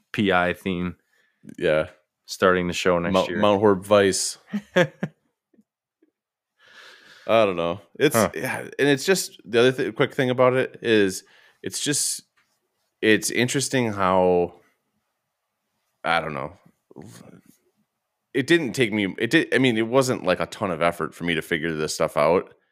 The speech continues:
Speaker 2: And, like, there's people that know that I've shared this with in the law
Speaker 1: Mm-hmm.
Speaker 2: enforcement community, and, like, I'm like, "You guys have more resources than I do. Like, how is this,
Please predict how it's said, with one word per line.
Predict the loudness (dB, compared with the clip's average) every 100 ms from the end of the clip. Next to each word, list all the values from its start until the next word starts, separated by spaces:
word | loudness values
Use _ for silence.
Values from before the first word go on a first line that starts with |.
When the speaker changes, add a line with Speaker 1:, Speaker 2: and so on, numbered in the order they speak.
| _ _ _ _
Speaker 2:
And, | -4 0
like, | 0 -2 -16 _ -20 _ _ _ 2
there's | 2
people | 4 -2 2
that | 0 2
know | 0 0 -2 -10 _ _ _ _ _ _ -10
that | -2
I've | -2 -2
shared | -4 -6 -4
this | -8 -6
with | -6 -8 _
in | -4 0
the |
law | 2
Speaker 1:
Mm-hmm. | 2
Speaker 2:
enforcement | 0 -4 -6 -8 -8 -8
community, | -6 -4 -2 0 0
and, | 0
like, | -4 -4 -12 _
I'm |
like, | -10 -6
"You | -2
guys | 0
have | 2 0
more | 2 0
resources | 0 0 0 0 -2 -4
than | -2
I | 0 0
do. | 2 2
Like, | 0 0
how | 0 2
is | 2
this, | -2